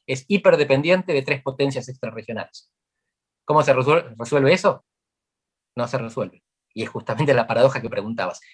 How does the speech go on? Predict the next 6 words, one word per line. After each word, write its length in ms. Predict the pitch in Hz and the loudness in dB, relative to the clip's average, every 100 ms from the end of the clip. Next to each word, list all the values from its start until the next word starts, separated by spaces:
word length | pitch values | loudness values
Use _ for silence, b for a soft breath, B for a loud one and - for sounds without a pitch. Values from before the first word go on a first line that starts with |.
| b b | b b
Lidian 420 | 127 147 156 143 | 2 4 4 4
mal 200 | 135 135 | 4 2
con 160 | 135 123 | 0 -8
Rusia. 340 | 104 - _ _ _ _ _ _ _ _ _ _ | -12 -18 _ _ _ _ _ _ _ _ _ _
Con 160 | - 135 | -2 0
Turquía, 500 | 139 131 220 214 | 0 2 4 4